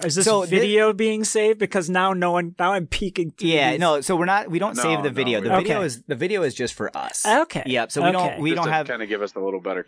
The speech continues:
Speaker 1: This
Speaker 3: connection.
Speaker 1: is all right. I'm understanding the methodology now. Thank you.
Speaker 2: Yeah, yeah. We're trying to get to a,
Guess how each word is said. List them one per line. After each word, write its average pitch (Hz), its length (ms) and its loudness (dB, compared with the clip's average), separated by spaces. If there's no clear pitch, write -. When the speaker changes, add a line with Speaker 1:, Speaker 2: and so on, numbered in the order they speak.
Speaker 1:
This 185 220 2
Speaker 3:
connection. 165 80 -2
Speaker 1:
is - 120 -6
all 175 320 2
right. 170 300 2
I'm 156 180 -2
understanding 165 680 -2
the 147 80 -4
methodology 151 680 -6
now. 135 280 -8
Thank 165 340 -8
you. 131 220 -6
Speaker 2:
Yeah, 117 240 -2
yeah. 127 160 -2
We're 170 200 -2
trying 160 520 -4
to 143 120 -4
get 127 460 -4
to 131 200 -2
a, 107 140 -2